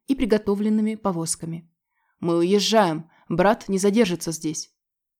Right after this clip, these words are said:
«Так о чём ты?» «О книге. Точнее, у меня послание к тебе от богини». «От кого?» «От светлой богини, которой я служу». «Она меня знает?»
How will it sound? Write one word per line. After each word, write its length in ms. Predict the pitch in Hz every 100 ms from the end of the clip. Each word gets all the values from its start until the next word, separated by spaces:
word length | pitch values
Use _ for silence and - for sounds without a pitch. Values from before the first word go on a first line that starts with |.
| _ _ _ _ _ _ -
«Так 340 | 170 170 - -
о 100 | 180
чём 320 | - 294 190
ты?» 240 | 165 156 _ _ _ _ _ _
«О 140 | - 262
книге. 540 | 302 285 160 147 - _ _ -
Точнее, 460 | 226 - 269 262 -
у 80 | 220
меня 140 | 214
послание 540 | 214 - 226 220 214
к 60 | 208
тебе 400 | 196 185 190 190 -
от 160 | 175
богини». 580 | 165 185 233 170 147 - _ _ _ _ _
«От 240 | - 170 -
кого?» 600 | 165 147 156 202 285 _ _ _ _ _ _ _ -
«От 180 | 180
светлой 440 | - 185 240 240 240
богини, 440 | 247 233 262 156
которой 460 | - 185 180 170 170
я 80 | 170
служу». 520 | 196 196 170 156 _ _ _ _ _ _ _ _ -
«Она 240 | 196 208
меня 240 | 202 190
знает?» 580 | 170 170 180 220 359 -